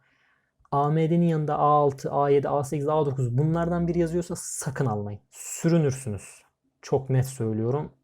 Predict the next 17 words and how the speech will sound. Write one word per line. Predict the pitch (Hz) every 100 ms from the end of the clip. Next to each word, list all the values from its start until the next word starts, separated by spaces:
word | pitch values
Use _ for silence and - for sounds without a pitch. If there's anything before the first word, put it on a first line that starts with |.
| _
Ben | 127 131 131 -
teknoloji | - 131 139 135 135
konusunda | - 131 127 135 127 135
da | 135 135 - _ -
böyle | 135 127 120
bir |
şey | 127 156
ortaya | 135 135 147 135
çıktıysa | - 131 - - 180 170 - 139 180 _ _ -
onun | 139 139
arkasında | 135 - 131 135
sonuçta | 131 131 127 135
inanılmaz | 131 135 131 127
bir | 120
mühendis | 123 120 131 135
ekibi | 131 156
vardır. | 156 139 165 165